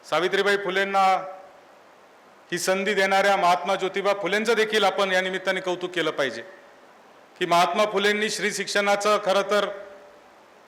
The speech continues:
एक निर्णय घेतला आणि तो घेत असताना ते कोणाच्या मार्फत करायचं म्हणून स्वतःच्या पत्नीला शिक्षिका करून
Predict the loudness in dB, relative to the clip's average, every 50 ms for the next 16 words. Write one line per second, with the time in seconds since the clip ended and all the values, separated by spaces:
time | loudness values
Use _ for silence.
0 | -6 -4 -4 -2 0 0 0 2 2 4 4 4 4 2 0 0 0 0 0 0
1 | -2 -6 -12 -20 -20 -20 -20 -20 -10 -6 -4 -4 -2 0 0 0 2 2 0 0
2 | 2 0 0 0 0 -2 -2 0 -2 -2 -2 -2 -2 0 0 0 0 0 0 2
3 | 2 2 2 2 0 -2 0 0 0 0 0 0 -2 -6 -6 -6 -6 -6 -6 -6
4 | -4 -4 -4 -2 -2 -4 -4 -4 -6 -6 -6 -4 -2 -2 -2 -4 -6 -8 -8 -8
5 | -6 -4 -2 -2 -2 0 0 0 0 0 -2